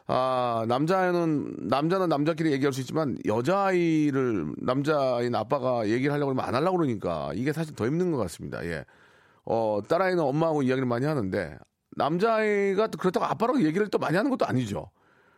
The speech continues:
그러니까 남자아이를 더 키우는 게 어려운지 엄마 입장에서는 더 답답할 거예요.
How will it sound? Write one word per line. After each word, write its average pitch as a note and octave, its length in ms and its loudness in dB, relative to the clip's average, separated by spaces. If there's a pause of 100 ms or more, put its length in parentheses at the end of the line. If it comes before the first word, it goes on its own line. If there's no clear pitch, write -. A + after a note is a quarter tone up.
(140)
그러니까 - 200 0
남자아이를 G#3 440 2
더 F#3 80 2
키우는 A#3+ 280 -2
게 G#3+ 60 2
어려운지 C#3 640 0 (680)
엄마 A#3 340 2
입장에서는 A3+ 720 0
더 G#3 140 -2
답답할 F3+ 400 0
거예요. G#2 400 -2